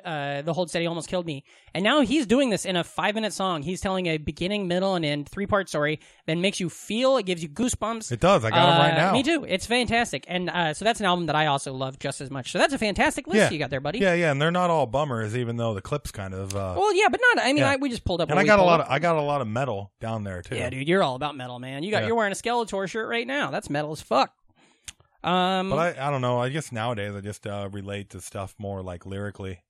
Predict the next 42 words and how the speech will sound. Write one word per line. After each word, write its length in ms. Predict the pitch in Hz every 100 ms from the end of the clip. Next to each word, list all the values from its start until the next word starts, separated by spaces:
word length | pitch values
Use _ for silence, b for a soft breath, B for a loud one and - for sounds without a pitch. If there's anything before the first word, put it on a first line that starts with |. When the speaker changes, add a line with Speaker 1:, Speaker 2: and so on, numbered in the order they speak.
| -
Speaker 1:
I'm 200 | 190 214
all, 280 | 156 190 160
that's 180 | 185 185
m-, 300 | 175 175 175
what 260 | 190 175 165
I've 120 | 143
always 300 | 143 139 135
been, 160 | 131
is 100 | 143
I'm 140 | 147 151
a, 80 | 139
I'm 160 | 185
a 60 | 202
lyrics 320 | 208 214 -
guy 180 | 160 147
through 200 | 165 208
and 100 | 208
through, 200 | 196 160
you 120 | 127
know? 140 | 139 185 _
Speaker 2:
Yeah. 260 | 127 113 - - -
Speaker 1:
Um, 380 | 170 175 175
let's 180 | 175 254
go 220 | - 254
to, 80 | 240
okay, 160 | 196 160
Speaker 2:
Which 80 | 143
is 60 |
Speaker 1:
so 40 | 135
Speaker 2:
why 120 | 127
Frank 480 | - 135 127 123 -
is, 120 | 98
like, 260 | 101 98 - _ _ -
been, 260 | 107 104 98 -
like, 220 | 98 -
my 140 | 95
guy 340 | 92 92 95 92
for 420 | - 98 92 - b b b
a 60 | 104
couple 260 | 110 95 98
years 400 | 98 98 95 -
now. 340 | 95 92 92